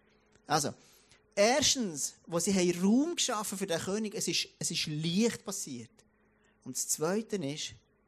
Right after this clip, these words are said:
Leute kommen von überall. Und plötzlich habe ich gemerkt, hey, schau, das ist so der Schlüssel. Gott macht mit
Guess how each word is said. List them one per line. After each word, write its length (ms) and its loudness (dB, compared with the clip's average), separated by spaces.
Leute 260 -10
kommen 220 -8
von 160 -8
überall. 360 -10
Und 180 -14
plötzlich 380 -6
habe 120 -6
ich 60 -8
gemerkt, 360 -8
hey, 80 -12
schau, 80 -8
das 220 -10
ist 160 -4
so 100 -6
der 140 -12
Schlüssel. 560 -8
Gott 340 -8
macht 600 -4
mit 240 -8